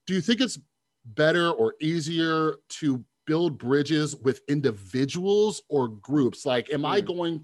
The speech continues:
Speaker 1: to
Speaker 2: Hmm.
Speaker 1: get someone to start changing their mind if they're with
Speaker 2: Yeah.
Speaker 1: their people?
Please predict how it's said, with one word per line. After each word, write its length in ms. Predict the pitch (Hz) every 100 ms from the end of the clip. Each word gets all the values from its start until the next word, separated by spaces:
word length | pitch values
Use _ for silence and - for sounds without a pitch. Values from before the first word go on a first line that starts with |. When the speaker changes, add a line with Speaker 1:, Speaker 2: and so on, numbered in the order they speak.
| -
Speaker 1:
to 380 | 160 147 139 135
Speaker 2:
Hmm. 60 | 98 _ _ _ _
Speaker 1:
get 200 | - 175
someone 240 | - 170 151
to 60 |
start 240 | 131 147 127
changing 340 | 156 139 139
their 140 | 127
mind 400 | 120 131 123 113 -
if 160 | 151 147
they're 140 | 131
with 340 | 120 127 117 - _ _ _ _ _ _ _ _ _ _
Speaker 2:
Yeah. 60 | 110 131
Speaker 1:
their 140 | 123 110
people? 560 | - 123 110 87 71